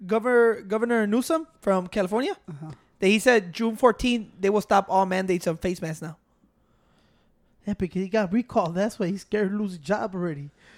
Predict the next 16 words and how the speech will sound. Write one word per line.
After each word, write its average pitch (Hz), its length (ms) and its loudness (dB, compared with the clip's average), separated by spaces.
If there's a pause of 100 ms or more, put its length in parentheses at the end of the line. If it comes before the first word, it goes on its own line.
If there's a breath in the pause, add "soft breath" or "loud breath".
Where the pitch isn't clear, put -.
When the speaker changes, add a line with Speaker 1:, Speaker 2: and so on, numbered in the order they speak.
(180 soft breath)
Speaker 2:
He 208 180 -4
said, 196 220 2
"Shit, 196 380 -2 (560 soft breath)
I, 190 240 -2
I 190 120 0
suck - 320 0
any 208 180 4
dick 220 320 -2
before 202 260 -2
they 190 100 -2
fucking 180 320 -4
kick 202 220 -6
me 185 100 0
out 190 120 0
of 185 60 0
here." 170 220 -2